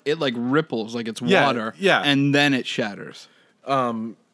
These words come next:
Speaker 2: showing that he's vibrating
Speaker 1: Mm-hmm.
Speaker 2: instead of just really, really fast.
Speaker 1: Mm-hmm.
Speaker 2: Like, he's vibrating fast.
Speaker 1: And we'll see him vibrate near the end of the movie.
Speaker 2: Which is, which is one of his powers that they don't really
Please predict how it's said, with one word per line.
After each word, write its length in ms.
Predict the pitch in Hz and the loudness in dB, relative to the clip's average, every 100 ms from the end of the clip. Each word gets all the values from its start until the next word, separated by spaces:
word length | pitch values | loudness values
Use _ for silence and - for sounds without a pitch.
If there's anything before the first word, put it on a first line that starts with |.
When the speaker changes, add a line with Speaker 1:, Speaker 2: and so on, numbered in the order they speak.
| _ _ _ | _ _ _
Speaker 2:
showing 540 | 147 - 175 165 165 151 | -14 -6 -2 -2 -2 -2
that 180 | 147 123 | -4 -4
he's 320 | 131 123 117 | -6 -6 -8
vibrating 1300 | 95 117 98 104 101 120 135 123 120 110 110 104 104 | -18 -18 -18 -20 -4 -2 -2 -2 -4 -4 -6 -8 -2
Speaker 1:
Mm-hmm. 220 | 160 131 120 _ _ _ _ | -2 -2 -6 _ _ _ _
Speaker 2:
instead 480 | 131 117 - 127 113 | -6 -6 -4 -2 -2
of 240 | 107 98 | -4 -6
just 440 | 92 107 98 - - _ _ _ | -8 -6 -6 -12 -20 _ _ _
really, 300 | 135 151 131 | -2 0 0
really 160 | 117 107 | -2 -4
fast. 360 | - 101 - 123 | -4 -6 -6 -8
Speaker 1:
Mm-hmm. 200 | 113 107 _ _ | -6 -10 _ _
Speaker 2:
Like, 140 | 120 | -8
he's 220 | - 123 95 | -6 -10 -10
vibrating 720 | 98 131 139 117 110 98 95 | -8 -2 -2 -2 -6 -6 -10
fast. 340 | 95 85 - | -12 -12 -2
Speaker 1:
And 80 | 151 | 0
we'll 60 | 147 | 2
see 140 | 175 | 2
him 120 | 151 | 2
vibrate 460 | 135 143 131 123 - | 2 2 2 -2 0
near 180 | 127 117 | -2 0
the 80 | |
end 160 | 120 113 | -2 -2
of 60 | 107 | -4
the 40 | |
movie. 220 | 104 101 - _ | -8 -10 -16 _
Speaker 2:
Which 260 | 160 143 | -4 -2
is, 140 | 151 127 151 | -4 -4 -4
which 240 | 160 160 | -2 -2
is 140 | 170 | -4
one 180 | 135 180 | -2 -2
of 100 | 190 | -2
his 120 | 143 127 | -4 -6
powers 380 | 120 113 110 | -2 -2 -4
that 160 | 117 113 - 82 117 | -6 -10 -10 -20 -10
they 200 | 123 113 | -6 -4
don't 260 | 120 113 | -4 -6
really 380 | 110 113 107 101 | -6 -4 -4 -8